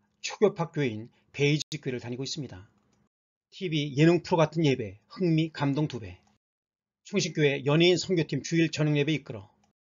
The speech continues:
박미선, 송은이, 최하정, 황보, 김지선, 김영철, 김석훈 등 인기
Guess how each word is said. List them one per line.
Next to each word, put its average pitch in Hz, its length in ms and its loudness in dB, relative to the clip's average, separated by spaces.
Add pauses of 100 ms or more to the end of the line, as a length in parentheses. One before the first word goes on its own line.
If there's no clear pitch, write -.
(180)
박미선, 170 420 -6
송은이, 156 440 0
최하정, 151 540 0
황보, 160 380 -2
김지선, 151 480 -6
김영철, 156 420 -2
김석훈 165 500 -2
등 117 220 -8 (300)
인기 160 420 0